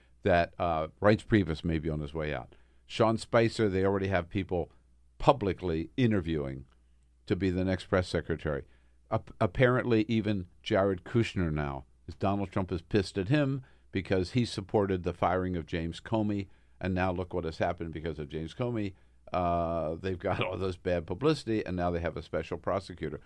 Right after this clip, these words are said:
Yeah, but the point is, no shakeup at the White House is gonna solve the problems with the White House,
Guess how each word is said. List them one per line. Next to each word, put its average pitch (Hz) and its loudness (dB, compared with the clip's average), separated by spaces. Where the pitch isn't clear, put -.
Yeah, 269 0
but - 0
the 143 2
point 208 2
is, 175 4
no 175 8
shakeup 147 6
at 110 4
the 113 2
White 120 6
House 90 2
is 107 0
gonna 104 2
solve 107 4
the 104 0
problems 104 0
with 113 0
the 135 2
White 185 2
House, 98 0